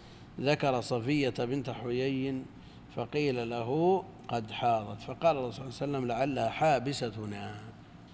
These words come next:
فقالوا: "يا رسول الله، إنها قد طافت". قال الرسول صلى الله عليه وسلم: "فلا إذن"،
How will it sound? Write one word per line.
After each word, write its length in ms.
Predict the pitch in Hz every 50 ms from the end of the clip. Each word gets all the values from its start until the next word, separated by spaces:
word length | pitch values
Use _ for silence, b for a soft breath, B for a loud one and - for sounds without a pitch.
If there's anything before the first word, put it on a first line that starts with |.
| - - -
فقالوا: 440 | - 147 143 - 208 220 233 214 202
"يا 140 | 196 196 180
رسول 300 | 170 156 - 175 170 170
الله، 220 | 170 170 160 151
إنها 220 | 147 147 147 139
قد 200 | 135 - 139 127 123 -
طافت". 340 | 156 165 190 185 170 151 -
قال 180 | 135 123 120
الرسول 320 | 117 113 110 - - - 113
صلى 120 | - 139
الله 120 | 135 135 131
عليه 100 | 123 120
وسلم: 20 | - - - - -
"فلا 420 | 127 120 113 110 117 135 143 -
إذن"، 440 | - 139 117 104 107 110 107 104 101